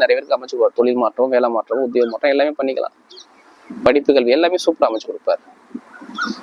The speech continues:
இனிமே நீங்க போகக்கூடிய பாதை என்ன பாதை? ஒரு வெற்றியான பாதை, ஒரு வீரமான பாதை. இப்ப படிப்புகள் நல்லா இருக்கும், அரசாங்க தொடர்பு நல்லா இருக்கும், அரசியல் தொடர்பு சூப்பரா இருக்கும். அடுத்து புரட்டாதி நட்சத்திரத்துல பிறந்தவங்க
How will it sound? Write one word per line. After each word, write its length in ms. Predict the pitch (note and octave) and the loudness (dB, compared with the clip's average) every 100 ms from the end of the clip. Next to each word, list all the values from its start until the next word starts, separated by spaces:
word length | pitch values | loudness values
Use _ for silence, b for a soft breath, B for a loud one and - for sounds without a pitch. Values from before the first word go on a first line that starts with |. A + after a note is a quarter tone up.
| - | 0
இனிமே 180 | A#2+ C#3+ | 2 4
நீங்க 140 | C3+ A#2+ C3 | 0 0 2
போகக்கூடிய 260 | C#3+ C3+ B2+ | 2 2 2
பாதை 120 | B2+ | 2
என்ன 100 | B2+ C3 | 2 2
பாதை? 140 | A2 G#2+ | 2 2
ஒரு 60 | A2 | 0
வெற்றியான 400 | - - C#3+ C3+ | -2 0 0 0
பாதை, 140 | A#2+ D3 | -2 0
ஒரு 80 | C3+ A2+ | 0 2
வீரமான 340 | B2 B2 A#2 A2 | 0 0 -2 -2
பாதை. 120 | F#2+ | -2
இப்ப 220 | F#2 G#2+ - | -2 -2 0
படிப்புகள் 360 | A#2+ C#3+ C3+ A#2+ | 0 0 0 2
நல்லா 140 | A#2 | 0
இருக்கும், 200 | A2 D3+ | 0 0
அரசாங்க 280 | C3 - C#3 B2 | -2 -2 -6 -6
தொடர்பு 180 | A2+ | -6
நல்லா 140 | G#2+ G#2 | -2 -2
இருக்கும், 180 | D#3+ C3 | 0 0
அரசியல் 280 | C3+ C#3+ B2+ | 0 -4 -4
தொடர்பு 240 | C3 - | -6 -4
சூப்பரா 260 | F3 - C#2 | -4 0 -2
இருக்கும். 220 | - _ _ _ _ _ _ _ _ - - G2+ | -2 _ _ _ _ _ _ _ _ -20 -2 0
அடுத்து 180 | A#2 A2 | 2 2
புரட்டாதி 260 | B2 B2 A#2+ | 2 0 0
நட்சத்திரத்துல 280 | G#2+ G#2 G2 | -2 -6 -4
பிறந்தவங்க 280 | F#2+ G2 | -4 -4